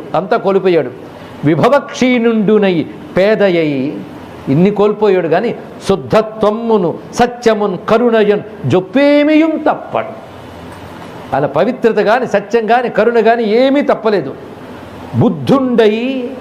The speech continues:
అంటే జ్ఞాని అయి, అజయాక్షయగు మాయం గెల్చే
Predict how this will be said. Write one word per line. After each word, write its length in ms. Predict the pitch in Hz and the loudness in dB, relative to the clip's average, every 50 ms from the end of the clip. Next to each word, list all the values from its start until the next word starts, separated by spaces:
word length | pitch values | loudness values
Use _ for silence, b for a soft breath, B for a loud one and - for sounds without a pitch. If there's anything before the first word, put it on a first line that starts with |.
| - - - - - - - - - - | -14 -16 -18 -18 -18 -18 -16 -16 -10 -6
అంటే 160 | 143 151 202 180 | -2 0 0 0
జ్ఞాని 520 | 120 113 156 170 185 214 226 233 220 202 | 0 0 0 2 2 2 2 2 2 2
అయి, 240 | 185 151 156 175 - - - - - - 127 | 2 0 -2 -4 -8 -10 -14 -12 -4 -2 0
అజయాక్షయగు 840 | 160 160 214 208 208 214 214 214 214 - - 214 208 196 185 165 185 | 2 4 4 4 6 4 4 2 0 0 0 2 2 2 0 0 0
మాయం 580 | 165 147 147 160 196 226 269 285 285 262 233 208 | 0 0 0 2 2 2 0 0 0 0 0 0
గెల్చే 640 | 208 190 175 - - 185 165 156 160 180 190 190 | 0 0 -2 -2 -2 0 2 2 2 0 -2 -4